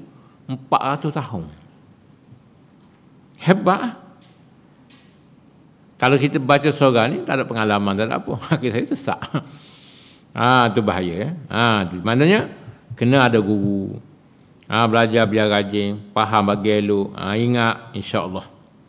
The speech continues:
Kemudian, "Dan telah mendengar aku," kata Syekh Azhanuddin, "akan Syekhul Ustazi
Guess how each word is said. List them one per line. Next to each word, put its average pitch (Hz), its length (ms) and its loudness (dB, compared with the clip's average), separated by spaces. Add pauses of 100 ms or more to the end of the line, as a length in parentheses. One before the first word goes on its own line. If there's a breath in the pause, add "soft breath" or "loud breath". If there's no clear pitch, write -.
(800 soft breath)
Kemudian, 131 480 4
"Dan 123 160 2
telah 123 240 0
mendengar 120 720 2
aku," 117 400 -2
kata 110 160 0
Syekh 110 240 -4
Azhanuddin, 107 800 -4
"akan 120 580 2
Syekhul 117 640 0
Ustazi 151 720 2